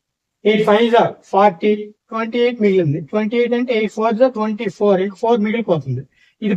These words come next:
భాగించబడదు కాబట్టి ఇది కూడా అవ్వదు. నెక్స్ట్ మూడు కూడా అవ్వదు కాబట్టి ఫోర్త్ ఆప్షన్ రైట్ అయిపోతుంది. ఒకసారి చూద్దాం, ఫోర్ టూ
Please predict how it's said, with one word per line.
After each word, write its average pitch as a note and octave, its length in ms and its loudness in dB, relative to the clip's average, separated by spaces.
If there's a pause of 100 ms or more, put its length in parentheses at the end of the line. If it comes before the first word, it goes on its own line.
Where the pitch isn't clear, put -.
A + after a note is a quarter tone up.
భాగించబడదు F3+ 640 0 (260)
కాబట్టి G3+ 360 -2
ఇది G#3+ 100 -8 (100)
కూడా A#3 200 0 (680)
అవ్వదు. E3+ 360 4 (680)
నెక్స్ట్ A3+ 360 -4 (800)
మూడు B3+ 280 2 (100)
కూడా C#4+ 200 6
అవ్వదు B3 240 2
కాబట్టి A3 300 2 (140)
ఫోర్త్ B3 320 2
ఆప్షన్ D4 360 0 (460)
రైట్ B3 300 2
అయిపోతుంది. D3 480 -2 (520)
ఒకసారి B3 400 2
చూద్దాం, E3+ 320 -2 (1800)
ఫోర్ G#3+ 440 4 (2000)
టూ G#3+ 120 0